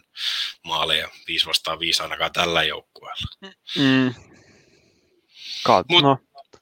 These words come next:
Speaker 2: se riippuu tosiaan nyt vähän sitten, miten nää pelit tuossa menee ristiin vielä, että nyt kun tätä kuvataan kanssa vähän etu-, etukäteen, ettei tiedetä vielä.
Speaker 1: Se on, se on ihan, se on ihan totta,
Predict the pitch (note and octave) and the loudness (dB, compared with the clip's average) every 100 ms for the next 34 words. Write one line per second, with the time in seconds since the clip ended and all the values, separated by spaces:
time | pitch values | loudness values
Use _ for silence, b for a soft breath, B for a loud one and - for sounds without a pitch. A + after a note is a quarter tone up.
0 | - C#3 A2+ - C#3+ C#3 C3+ A#2+ A#2+ B2 | 4 8 8 8 8 10 10 8 6 4
1 | A#2 G#2+ - G#2+ G#2+ G#2+ G2+ G#2 G#2 - | 4 2 2 -2 0 0 2 2 0 -4
2 | F#2+ G2 F#2+ G#2 - F2+ F#2+ F#2 - - | -4 -2 0 -2 -4 -8 -6 -6 -6 -10
3 | - - - G2 - G2 G2+ G#2+ G#2 G#2 | -18 -16 -12 -12 -4 0 0 2 2 4
4 | G2 G2+ - G#2 G2 G#2 A2+ B B B | 0 0 -2 0 2 0 -8 B B B
5 | B B A#2+ A2+ A2+ A2+ A2+ G#2+ A2+ A#2 | B B -2 0 0 2 2 4 6 6
6 | A2+ G#2+ G#2 G#2+ G#2+ - A2+ A2 G#2 G2+ | 6 6 6 6 6 6 4 4 2 -2
7 | - - - G#2 G2 G2+ G2 G2 - - | -2 4 4 4 2 0 0 0 0 -2
8 | G#2 G2 F#2+ F#2+ - | 0 -2 -2 -4 -6